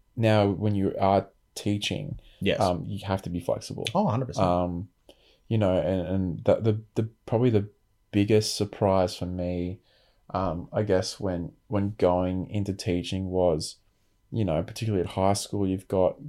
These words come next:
Speaker 1: groups of students who learn in so many different ways
Speaker 2: Sure.
Speaker 1: and, you know, being able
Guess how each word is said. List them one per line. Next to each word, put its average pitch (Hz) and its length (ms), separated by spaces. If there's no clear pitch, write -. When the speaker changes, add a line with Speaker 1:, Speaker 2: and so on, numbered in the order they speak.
Speaker 1:
groups 107 320
of 113 80
students 101 680
who 104 380
learn 120 280
in 113 100
so 107 200
many 101 160
different 92 300
ways 98 560
Speaker 2:
Sure. 107 160
Speaker 1:
and, 95 360
you 110 100
know, 98 280
being 101 280
able 92 340